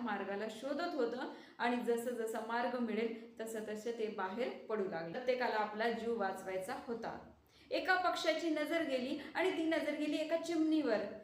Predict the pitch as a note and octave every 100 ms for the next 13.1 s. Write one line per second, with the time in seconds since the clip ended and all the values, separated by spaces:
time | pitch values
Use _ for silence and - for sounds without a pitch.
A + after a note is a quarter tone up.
0 | - - F#4 - E4+ E4 F4 - D#4+ E4
1 | D#4 B3+ C4+ D4 D4 D4+ D4 C#4+ F#4 F4
2 | D#4+ F#4 - F4 D4+ D4 C#4 B3 G#3+ G3+
3 | G3+ A#3+ F#3+ - - C4+ D4 D4 - -
4 | - - F4 D#4 D#4 D4+ D4+ C#4+ B3+ C#4+
5 | B3+ B3 A#3+ A3+ A3 C#4 C#4 G#3+ A3+ G#3+
6 | A3 A3+ D4+ - - - G3+ A#3+ A#3+ A#3
7 | A3+ D#4 A#3+ C4+ - G#3+ G3+ G3 - -
8 | - _ B3+ B3+ D4 C#4+ D#4+ D4 C#4+ A#3+
9 | B3 B3 - - D#4 F#4 F4+ D#4 - E4
10 | D#4+ D#4 - D4 D4 C#4+ C#4+ C#4 C#4+ C4+
11 | B3 B3 A3 B3+ D4+ F4+ D#4 D4 C#4 D4+
12 | D4+ E4+ - F4+ E4 C#4 A#3 A3+ G3 -
13 | -